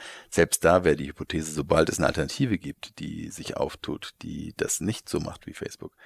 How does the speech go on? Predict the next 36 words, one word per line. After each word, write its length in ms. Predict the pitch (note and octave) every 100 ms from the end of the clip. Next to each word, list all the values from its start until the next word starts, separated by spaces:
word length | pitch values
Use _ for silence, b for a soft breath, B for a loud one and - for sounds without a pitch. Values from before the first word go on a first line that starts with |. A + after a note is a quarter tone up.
| B B B -
wenn 140 | D#2
die 60 | C#2+
Leute 200 | C#2+ D2+
das 220 | D2+ D#2
wollen. 320 | D#2+ E2 - _ b b b b
Und 80 | G2
jetzt 100 | F2
für 80 | -
Facebook 520 | - B2+ - F#2+ -
zu 80 | F2+
naiv 260 | E2+ G#2
zu 140 | - F2+
sein, 180 | E2
zu 80 | D#2
glauben, 240 | D#2+ E2 D#2
sie 100 | E2+
könnten 300 | - D2+ E2
uns 160 | D2
ein 100 | D#2+
Device 420 | D2 C#2+ D#2+ F#2+
hinstellen, 440 | - D2 - C2 C2
was 140 | -
uns 340 | - F#2 F#2 -
zu 160 | -
Hause 340 | - F2+ G2 F2
beobachtet 800 | - G#2 B2 - - - - -
und 260 | - E2 - b b b b b b -
alles 300 | G2+ F#2+ -
hochlädt 340 | G#2+ - F#2
an 120 | D#2+
Metainformationen 880 | E2+ - E2 - E2+ - - F2 F2
und 160 | F2 -
glauben, 260 | E2+ D#2+ - -
das 220 | - -
wäre 220 | F2 F2
jetzt, 280 | F2+ E2 -